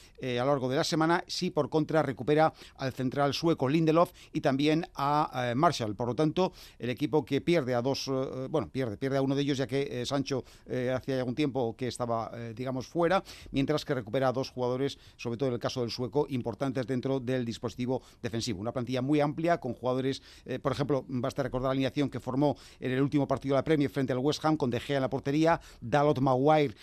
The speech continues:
Lisandro Martínez y Shaw en defensa, con Casemiro y Eriksen por dentro,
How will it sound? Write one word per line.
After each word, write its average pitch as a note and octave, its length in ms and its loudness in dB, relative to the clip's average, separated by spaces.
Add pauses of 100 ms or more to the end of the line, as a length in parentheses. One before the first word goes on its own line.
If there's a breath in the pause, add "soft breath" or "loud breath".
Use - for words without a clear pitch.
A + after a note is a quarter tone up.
Lisandro C#3 420 0
Martínez C#3 420 -2
y D#3 80 0
Shaw D3+ 260 4
en C3+ 60 2
defensa, D#3 360 0
con C3+ 120 0
Casemiro C3 420 0
y C3+ 80 2
Eriksen C#3+ 320 -2
por C3+ 120 -2
dentro, D3+ 320 -2